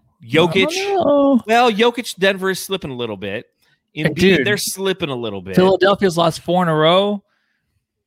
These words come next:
Speaker 1: I'm just saying, if this Sun,
Speaker 2: Yeah,
Speaker 1: what
Speaker 2: you
Speaker 1: did I, I told you, I said, if they can get, if he can get Ayton playing to the next level, which he already has,
Speaker 2: Mm-hmm.
Speaker 1: and then somehow something happens with the, with the Nuggets,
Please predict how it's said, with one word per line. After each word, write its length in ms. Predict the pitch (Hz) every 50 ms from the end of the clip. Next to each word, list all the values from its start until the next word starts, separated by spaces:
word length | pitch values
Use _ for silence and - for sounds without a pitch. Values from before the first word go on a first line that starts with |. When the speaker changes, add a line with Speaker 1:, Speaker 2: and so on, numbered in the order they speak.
| _ _ -
Speaker 1:
I'm 140 | - 165 175
just 180 | 185 165 -
saying, 240 | - 202 202 190 165
if 100 | 151 151
this 140 | - 202 196
Sun, 240 | - - 240 233 220
Speaker 2:
Yeah, 100 | 240 247
Speaker 1:
what 120 | 254 233
Speaker 2:
you 60 | 277 294
Speaker 1:
did 220 | 285 254 220 220 -
I, 120 | - 202 262
I 20 |
told 380 | 254 - - - 311 311 240 214
you, 100 | 185 165
I 60 | 165
said, 180 | 156 - 208
if 160 | 185 170 - -
they 100 | 208 226
can 180 | - 302 277
get, 180 | 226 233 - -
if 140 | - 160 143
he 60 | 214
can 80 | 226 247
get 180 | 226 240 208 -
Ayton 260 | - 202 196 190 165
playing 200 | 147 - 165 170
to 60 | 170 165
the 100 | 151 147
next 280 | 151 160 160 - - 147
level, 460 | 160 170 160 139 135 123 120 131 _ _ _ _
which 200 | - 160 160 - -
he 60 | 185
already 180 | 190 190 208 190
has, 540 | 180 156 147 143 131 131 139 147 - - _ _ _ _ - 110
Speaker 2:
Mm-hmm. 280 | 113 117 120 131 131 -
Speaker 1:
and 160 | 156 156 156
then 180 | 165 170 160
somehow 560 | 147 - - 175 180 190 185 175 175 175 170 160
something 280 | - - 170 160 175 156
happens 380 | 156 160 165 156 - 170 151
with 160 | 156 160 156
the, 180 | - 156 143 135 147
with 160 | 147 156 156
the 80 | - 156
Nuggets, 640 | 151 151 151 151 147 147 151 147 - - - -